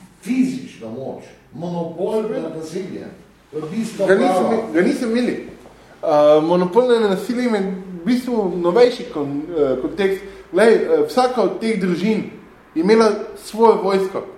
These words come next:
Speaker 1: Ja.
Speaker 2: Vsak klan je bil za sebe, eh, oborožen in je med njimi tudi do konstantnih
Speaker 1: To
Speaker 2: spopadov, do
Speaker 1: ne,
Speaker 2: konstantnih
Speaker 1: ne, ne.
Speaker 2: vojn prihajalo.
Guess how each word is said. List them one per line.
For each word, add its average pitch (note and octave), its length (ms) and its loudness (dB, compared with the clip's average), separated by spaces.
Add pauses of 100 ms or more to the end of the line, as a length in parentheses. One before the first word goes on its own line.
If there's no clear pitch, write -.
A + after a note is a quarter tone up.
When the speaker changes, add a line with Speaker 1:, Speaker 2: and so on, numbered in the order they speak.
(260)
Speaker 1:
Ja. F#3 120 -14
Speaker 2:
Vsak B3 380 0
klan A3 260 2
je G#3 60 -4
bil G3+ 200 -2
za A3 140 2
sebe, A#3+ 380 2
eh, G3+ 160 0 (560)
oborožen D#3 460 0 (280)
in F3+ 200 2
je E3+ 160 6
med E3+ 200 0
njimi A3+ 300 0
tudi A3+ 160 -6
do G3 160 6 (460)
konstantnih A3 500 0
Speaker 1:
To F#3+ 140 -2
Speaker 2:
spopadov, G3 440 4
do E3+ 140 0
Speaker 1:
ne, E3+ 80 -4
Speaker 2:
konstantnih G#3+ 420 -2
Speaker 1:
ne, F#3+ 40 2
ne. D#3+ 80 0
Speaker 2:
vojn G3 180 2
prihajalo. F3+ 360 0